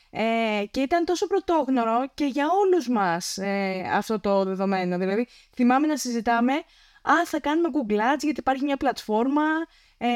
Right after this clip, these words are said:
και στην Google υπάρχει το search", και το συζητάγαμε σαν κάτι πολύ πρωτόγνωρο. Δηλαδή, το remarketing, εμείς δεν το είχαμε προλάβει, ήρθε δύο χρόνια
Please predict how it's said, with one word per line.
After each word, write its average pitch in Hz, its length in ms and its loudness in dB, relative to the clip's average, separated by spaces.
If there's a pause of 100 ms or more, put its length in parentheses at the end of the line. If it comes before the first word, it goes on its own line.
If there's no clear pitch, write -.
(560)
και 233 100 -2
στην 202 260 -6
Google 254 300 0
υπάρχει 262 300 -2
το 254 140 2
search", 262 760 -2
και 277 80 -6
το 254 80 -4
συζητάγαμε 302 560 -2
σαν 339 200 0
κάτι 330 320 0 (640)
πολύ 302 220 4
πρωτόγνωρο. 196 760 0
Δηλαδή, 240 320 2
το 320 120 0
remarketing, 269 680 0 (200)
εμείς 285 200 0
δεν 349 80 0
το 403 100 0
είχαμε 330 180 -2
προλάβει, 220 380 2
ήρθε 254 180 -2
δύο 302 180 2
χρόνια 226 540 0